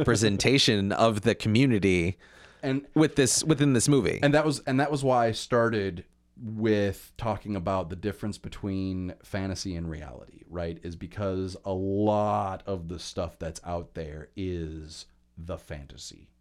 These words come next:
Speaker 1: Mm-hmm. Of
Speaker 2: Right.
Speaker 1: course.
Speaker 2: Uh,
Speaker 1: It's
Speaker 2: and,
Speaker 1: the,
Speaker 2: and
Speaker 1: it's the fun parts. And
Speaker 2: Right,
Speaker 1: it's,
Speaker 2: right.
Speaker 1: it's all the fun parts and none of the work that goes into
Speaker 2: Right,
Speaker 1: it.
Speaker 2: right. And, and on that front,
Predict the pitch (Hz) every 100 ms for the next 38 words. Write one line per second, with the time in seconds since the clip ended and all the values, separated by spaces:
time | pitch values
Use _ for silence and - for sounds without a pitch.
0 | _ 135 139 175 - - - 262 92 62
1 | - - - 95 87 139 135 98 143 131
2 | 120 117 - - - - 147 - 135 170
3 | 170 156 104 80 - - 117 120 92 -
4 | - - 156 107 143 143 - 113 117 139
5 | - 117 120 135 135 156 - - _ _
6 | _ 131 123 110 113 139 135 135 113 127
7 | 78 - 90 95 98 107 98 104 92 117
8 | 117 - - _ 104 113 90 - _ -
9 | 104 104 107 113 110 107 98 - - 113
10 | 117 131 - - 160 127 98 -